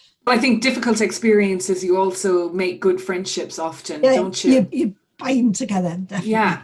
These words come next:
Speaker 1: yeah, yeah, to support one another.
Speaker 2: Yeah, definitely.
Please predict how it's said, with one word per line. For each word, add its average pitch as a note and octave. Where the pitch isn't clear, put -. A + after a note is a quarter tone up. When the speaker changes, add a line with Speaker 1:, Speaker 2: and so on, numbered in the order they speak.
Speaker 1:
yeah, G3+
yeah, G3+
to G3+
support G#3
one F#3
another. E3
Speaker 2:
Yeah, F3
definitely. D#3+